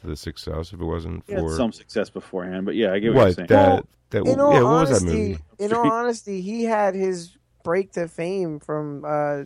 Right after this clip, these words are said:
Speaker 3: Nightmare on Elm Street.
Speaker 2: Yeah.
Speaker 3: I mean, that was like
Speaker 1: He
Speaker 3: his,
Speaker 1: was in that?
Speaker 3: that twenty-one Jump
Speaker 2: That's the
Speaker 3: Street,
Speaker 2: first one.
Speaker 3: those were his two starting roles.
Speaker 1: Uh, it's
Speaker 2: That's what I'm
Speaker 1: being
Speaker 2: saying. He had a career going. So did Tim Burton, though, so you can't really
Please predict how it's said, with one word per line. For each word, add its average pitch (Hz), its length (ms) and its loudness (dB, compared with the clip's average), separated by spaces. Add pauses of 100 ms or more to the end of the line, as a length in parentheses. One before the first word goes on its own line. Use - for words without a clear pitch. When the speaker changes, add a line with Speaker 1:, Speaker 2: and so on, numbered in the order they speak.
Speaker 3:
Nightmare 165 380 0
on 147 100 -4
Elm 175 240 -2
Street. 185 360 -16 (640)
Speaker 2:
Yeah. - 160 -2
Speaker 3:
I - 20 2
mean, 151 160 0
that 185 220 2
was 180 200 4
like 160 200 2
Speaker 1:
He 175 240 4
Speaker 3:
his, 175 40 6
Speaker 1:
was 104 220 4
in 117 200 2
that? 208 400 4
Speaker 3:
that - 60 -20
twenty-one 233 540 0
Jump 190 220 -2
Speaker 2:
That's 226 80 -8
the 214 80 -2
Speaker 3:
Street, 185 140 -4
Speaker 2:
first 156 100 -8
one. 202 100 -4
Speaker 3:
those 208 180 6
were 220 160 2
his 190 240 -2
two 220 440 -6
starting 180 880 0 (360)
roles. 160 540 -2
Speaker 1:
Uh, 85 40 -12 (160)
it's - 140 -20
Speaker 2:
That's 73 140 -4
what - 80 -2
I'm 147 40 -6
Speaker 1:
being - 0 -
Speaker 2:
saying. 117 180 2
He 131 80 0
had 131 80 4
a 110 100 4
career 117 340 0
going. 90 440 -8
So 202 120 2
did 190 120 -4
Tim 151 160 -4
Burton, 107 300 -2
though, 82 140 -14
so - 120 -20
you 117 80 -8
can't 123 200 -6
really 87 260 -6